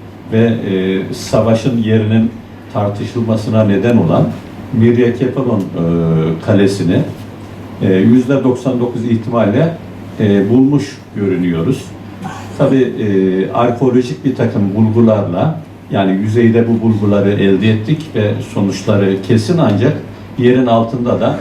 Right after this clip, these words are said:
yine bir takım arkeolojik bulgularla, e, bilimsel sonuçlar alındıktan sonra yüzde yüz diyebileceğiz ama, e, savaşın kaynaklarında bahsedilen,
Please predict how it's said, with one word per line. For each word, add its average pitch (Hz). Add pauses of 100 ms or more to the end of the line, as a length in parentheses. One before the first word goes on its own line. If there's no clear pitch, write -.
yine 113
bir 110
takım 104
arkeolojik 98
bulgularla, 98 (520)
e, 87 (120)
bilimsel 117
sonuçlar 104 (140)
alındıktan 104
sonra 92
yüzde 120
yüz 120
diyebileceğiz 95
ama, 104 (500)
e, 92 (460)
savaşın 117
kaynaklarında 101
bahsedilen, 110